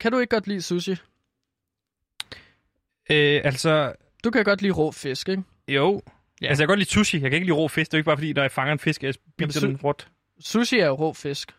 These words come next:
Speaker 2: Ja. Hvordan skulle det løse, at børn og unge er begyndt at få angst og depression?
Speaker 1: Jamen, man kunne måske lave en eller anden ordning, hvor, øh, staten ligesom, øh, fordi alle kan jo lide sushi,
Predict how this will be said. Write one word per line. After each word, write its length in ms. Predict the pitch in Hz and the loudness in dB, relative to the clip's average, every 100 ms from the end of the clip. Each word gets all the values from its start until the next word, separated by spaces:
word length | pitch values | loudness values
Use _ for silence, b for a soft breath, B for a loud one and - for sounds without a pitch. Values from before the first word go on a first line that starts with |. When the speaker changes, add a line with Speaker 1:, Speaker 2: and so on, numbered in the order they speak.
| - | -6
Speaker 2:
Ja. 100 | 135 - _ _ _ _ _ _ _ | -6 -8 _ _ _ _ _ _ _
Hvordan 220 | 147 147 170 | 0 0 2
skulle 180 | 180 156 | 2 2
det 40 | 147 | 4
løse, 400 | 143 175 - 156 | 4 4 0 -2
at 180 | 135 | 0
børn 220 | 151 147 151 | 0 0 0
og 80 | 143 | 0
unge 300 | 143 160 175 | 0 0 -2
er 140 | - | -2
begyndt 220 | 135 139 143 | -2 0 -2
at 60 | |
få 80 | - | -2
angst 300 | 139 151 - | -4 -4 -6
og 80 | 143 | -4
depression? 440 | 135 135 135 104 - _ _ B B B | -2 -2 -4 -6 -12 _ _ B B B
Speaker 1:
Jamen, 220 | 175 165 | 0 2
man 140 | 165 165 | 0 0
kunne 140 | 175 | 0
måske 300 | 175 - 208 | 0 0 2
lave 300 | 190 185 196 | 4 2 2
en 100 | 190 | 0
eller 120 | 170 156 | 0 0
anden 160 | 170 - | 0 0
ordning, 420 | 165 180 190 175 | 0 0 -4 -2
hvor, 280 | 160 151 139 | 0 2 0
øh, 260 | 135 127 | 0 -2
staten 420 | - 175 175 170 165 | -2 -2 -2 -2 -4
ligesom, 360 | 160 160 165 147 | -4 -4 -4 -4
øh, 120 | 131 | -6
fordi 240 | - 151 | -4 -2
alle 260 | 143 147 170 | 2 2 0
kan 120 | 170 | -2
jo 60 | 151 | -2
lide 160 | 143 | -2
sushi, 360 | 135 147 151 | -4 -2 -2